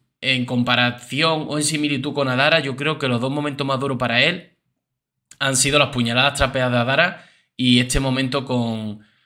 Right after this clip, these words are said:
con Yaiza, porque los tenía a todos, los tenía a todos, eh, a su favor. No sé cómo lo hacía, sinceramente, no sé si era porque empezaba a dar gritos en grupo,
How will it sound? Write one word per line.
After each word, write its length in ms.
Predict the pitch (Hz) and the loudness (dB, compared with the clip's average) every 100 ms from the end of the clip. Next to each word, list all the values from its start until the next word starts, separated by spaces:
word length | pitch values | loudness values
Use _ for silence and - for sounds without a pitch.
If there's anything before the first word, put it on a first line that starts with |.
| _ | _
con 200 | - 120 | -2 0
Yaiza, 380 | 113 127 131 160 | 4 2 2 -2
porque 280 | 135 127 120 | -2 0 0
los 180 | 117 - | 0 -2
tenía 420 | 120 131 120 - | 0 0 -2 0
a 400 | 123 117 117 110 | 4 4 4 0
todos, 540 | 156 170 180 208 208 - - | -4 -2 -2 -2 -4 -8 -6
los 220 | 127 123 | -4 -2
tenía 480 | 123 127 123 117 - | -2 -2 -2 -4 -2
a 260 | 123 120 113 | 0 0 0
todos, 520 | 151 180 208 214 - _ _ _ - | -2 -2 -2 -2 -6 _ _ _ -6
eh, 260 | 127 123 123 | 0 0 2
a 80 | |
su 160 | 127 127 | 0 -2
favor. 320 | 123 123 - | -2 -4 -2
No 160 | 127 170 | 0 0
sé 160 | 180 | 0
cómo 220 | 170 156 156 | 0 0 2
lo 40 | |
hacía, 520 | 151 220 226 226 - | 2 0 0 -2 -6
sinceramente, 800 | - 135 135 175 151 190 196 190 | -8 -4 -2 0 0 0 -2 -2
no 80 | 165 | -2
sé 100 | 165 | -2
si 100 | 156 | -2
era 120 | 156 | -2
porque 200 | 147 135 | -2 -4
empezaba 340 | 135 131 131 131 | -4 -4 -2 -2
a 20 | |
dar 120 | 123 | -2
gritos 320 | 123 131 123 | -2 -2 -4
en 60 | 117 | -4
grupo, 400 | 147 175 202 | -4 -4 -4